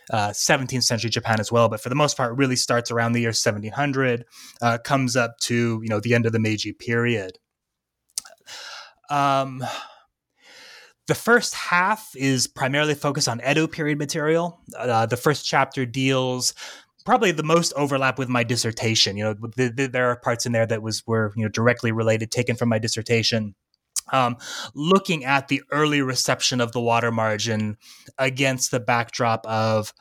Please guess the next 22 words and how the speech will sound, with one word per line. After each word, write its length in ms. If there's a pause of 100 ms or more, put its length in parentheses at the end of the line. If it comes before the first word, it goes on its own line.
(320)
broader 520
Japanese 560
interest 460
in 100
Chinese 520
spoken 520
language 600
and 120
Chinese 420
material 540
culture, 580
uh, 200
Towa 360
Gaku, 500 (360)
this 160
period, 480
you 80
know, 40
figures 280
like 140
Ogyu 260
Sorai, 680